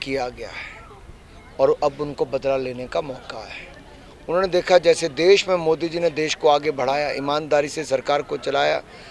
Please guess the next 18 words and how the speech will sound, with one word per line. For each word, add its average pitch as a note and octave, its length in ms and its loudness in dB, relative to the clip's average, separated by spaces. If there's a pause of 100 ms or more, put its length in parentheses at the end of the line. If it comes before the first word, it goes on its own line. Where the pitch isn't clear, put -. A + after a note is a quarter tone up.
(140)
सेनाओं F#3 640 6
को F#3 160 2
सशक्त E3 520 4
किया, F3+ 240 6
सीमा F3 520 0
सरहद D3+ 520 4
को F3 120 2
सुरक्षित D#3 500 0
किया, F3+ 340 4 (340)
समाज G3 480 8
में G#3 160 2
एकजुटता F#3 720 6
को G3 180 6
बढ़ाया, F3+ 440 8
सबकी - 440 2
संपत्ति F3 640 4
को G3+ 200 6
ब-, F3 200 8